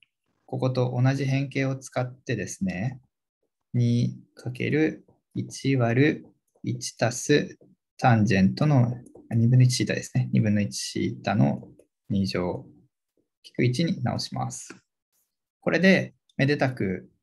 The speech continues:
シータをタンジェントに、あの、tに直すことができるので、えー、一足すtの二乗分の二引く一。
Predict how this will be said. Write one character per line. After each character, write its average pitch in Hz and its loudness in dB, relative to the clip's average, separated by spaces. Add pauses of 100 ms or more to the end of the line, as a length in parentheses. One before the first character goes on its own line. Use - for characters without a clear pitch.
シ - -2
ー 123 0
タ 98 0
を 95 -4
タ 117 0
ン 113 0
ジ 120 -8
ェ 101 -6
ン 104 -6
ト - -8
に、 - -8 (140)
あ 107 -4
の、 101 -4
t 127 0
に 101 4
直 98 2
す - -6
こ - -10
と 101 -2
が 92 -2
で 95 -4
き 107 -6
る 101 -4
の 101 -6
で、 123 -2 (380)
え 95 -6
ー、 95 -4
一 104 -10
足 117 -4
す 143 2
t 113 -2
の 92 -2
二 90 -6
乗 107 -6
分 113 -2
の - -4 (140)
二 107 -4
引 - -12 (320)
く 147 -2
一。 - -8